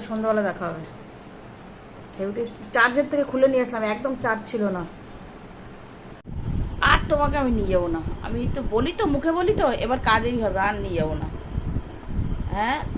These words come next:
আজকে বলে, "মাছ আমি খাবো না, তুমি খেও, ভালো লাগছে না।" কত সুন্দর ভেটকি মাছটা, বলে, "ভালো লাগছে না।" আমি, "ভালো লাগছে না?"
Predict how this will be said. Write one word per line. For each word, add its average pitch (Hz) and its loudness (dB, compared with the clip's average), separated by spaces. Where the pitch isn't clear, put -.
আজকে 202 0
বলে, 277 4
"মাছ 220 4
আমি 254 2
খাবো 226 2
না, 208 4
তুমি 220 -4
খেও, 220 2
ভালো 202 2
লাগছে 196 4
না।" 160 -2
কত - -8
সুন্দর 254 2
ভেটকি 220 0
মাছটা, 311 2
বলে, 214 2
"ভালো 190 0
লাগছে 180 0
না।" 160 -2
আমি, 254 0
"ভালো 285 2
লাগছে 285 2
না?" 294 2